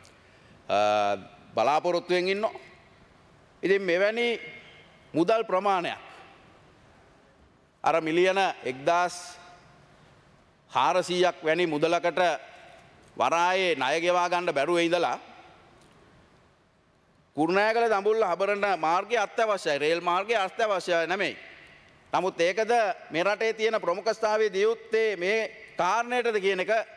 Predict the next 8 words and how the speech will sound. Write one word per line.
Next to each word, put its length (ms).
හරියට 380
තේරුම් 300
ගන්න 220
ඕනේ. 140
මොකද 240
ඒ 200
එකක් 400
විකුණලා 520